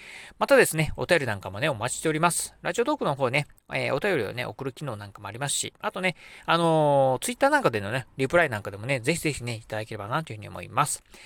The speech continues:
えー、そして最後、まあ、今ね、言いました通り、私ね、えー、Twitterもね、やっております。Twitterの方はですね、このね、ラジオの配信情報以外にもですね、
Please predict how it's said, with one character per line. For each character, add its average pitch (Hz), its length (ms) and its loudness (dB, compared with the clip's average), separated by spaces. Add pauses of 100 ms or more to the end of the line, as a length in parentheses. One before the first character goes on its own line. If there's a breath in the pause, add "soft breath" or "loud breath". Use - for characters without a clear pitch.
(180 loud breath)
え 180 120 4
ー、 - 20 6
そ 220 100 2
し - 60 -4
て 226 80 0
最 208 180 4
後、 - 160 0
ま 151 120 4
あ、 131 40 6
今 165 240 4
ね、 120 180 -2
言 123 100 -6
い - 20 -4
ま 135 100 0
し - 60 -4
た 120 80 -2
通 113 120 2
り、 107 160 -2
私 123 300 -4
ね、 160 160 2 (140)
え 107 420 0
ー、 - 20 -20
Twitter 143 320 -4
も 131 100 -6
ね、 123 40 -6
や 101 120 -4
っ - 20 -16
て - 100 -14
お 101 40 -12
り 113 60 -12
ま 139 120 -2
す。 - 120 -8 (380 loud breath)
Twitter 269 280 -2
の 269 80 -4
方 269 60 8
は 196 40 10
で 117 80 6
す - 100 -6
ね、 147 80 4
こ 135 100 -2
の 120 80 -2
ね、 110 140 -2
ラ 151 160 2
ジ - 80 0
オ 214 60 0
の 151 80 0
配 175 160 0
信 208 180 -6
情 226 120 2
報 127 140 6
以 127 40 2
外 131 120 2
に 98 80 -8
も 90 80 -12
で 90 120 -12
す - 80 -8
ね、 147 180 2